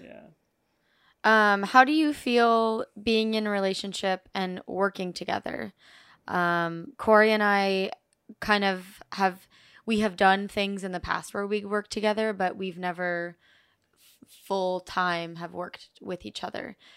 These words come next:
Speaker 2: And some people h-, say, like, "I could never work with my partner,"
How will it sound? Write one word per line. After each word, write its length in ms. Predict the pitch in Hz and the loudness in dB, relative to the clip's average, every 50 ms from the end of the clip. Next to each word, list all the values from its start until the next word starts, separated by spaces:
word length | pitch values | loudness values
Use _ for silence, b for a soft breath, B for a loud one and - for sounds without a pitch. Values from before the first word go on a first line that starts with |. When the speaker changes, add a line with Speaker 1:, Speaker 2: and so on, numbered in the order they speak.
| B B B | B B B
Speaker 2:
And 280 | 196 196 196 190 - - _ _ - - - | -6 -6 -6 -6 -10 -12 _ _ -20 -18 -12
some 300 | - - - 208 202 202 | -8 -2 -2 -2 -2 -2
people 640 | 190 208 196 196 - 190 185 185 185 185 190 - - _ _ _ _ _ _ _ _ _ - | -4 -4 -6 -2 0 0 2 2 2 0 -2 -4 -8 _ _ _ _ _ _ _ _ _ -16
h-, 80 | - - - | -16 -16 -10
say, 460 | - - - 214 202 190 185 185 185 180 | -6 -2 2 2 4 4 4 2 2 2
like, 160 | 175 175 - - | 0 0 2 2
"I 100 | 185 185 | 2 2
could 240 | 185 - 202 170 - | 2 0 -8 -6 -2
never 280 | 185 180 175 180 175 175 | -2 -2 0 0 0 0
work 200 | 175 170 - - | 0 -2 -2 -6
with 140 | 190 - - | -10 -8 -6
my 100 | 180 175 | -8 -8
partner," 540 | - - - 180 - - 170 170 170 185 185 | -8 -4 -4 -4 -4 -4 -6 -8 -8 -10 -12